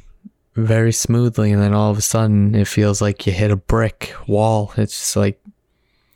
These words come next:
you feel immobilized. And re-, recently I've been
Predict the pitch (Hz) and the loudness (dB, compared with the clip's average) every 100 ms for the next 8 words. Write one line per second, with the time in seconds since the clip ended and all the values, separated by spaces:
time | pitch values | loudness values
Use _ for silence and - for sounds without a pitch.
0 | _ - _ _ _ _ _ _ _ _ | _ -20 _ _ _ _ _ _ _ _
1 | _ - - - 104 101 101 - _ _ | _ -18 -6 0 2 2 0 -2 _ _
2 | 107 92 95 101 98 90 90 95 - - | 0 2 2 2 0 0 -2 -6 -8 -12
3 | - 98 95 98 98 104 - _ - 117 | -6 -2 0 0 0 0 -4 _ -4 0
4 | 131 - 127 120 113 104 113 110 110 | 0 0 0 2 0 0 0 0 -2